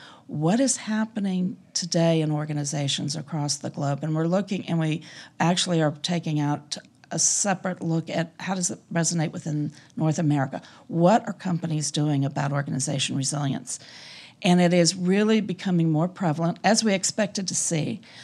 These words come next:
that we're creating centers of excellence, or fu-, fusion centers is the, the outside the U S term, the, but it's looking at those centers of excellence of really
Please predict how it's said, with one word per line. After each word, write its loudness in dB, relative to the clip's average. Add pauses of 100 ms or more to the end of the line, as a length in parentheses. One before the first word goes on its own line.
(120)
that 8
we're 4
creating 0
centers 0
of -4
excellence, -2
or 0
fu-, -4
fusion 0
centers 2
is -4
the, -4
the -6 (340)
outside 4
the 0
U 4
S 2
term, -2
the, -4 (400)
but 2
it's 0
looking 2
at -2
those -2 (240)
centers 2
of -2
excellence 0
of -6 (220)
really 4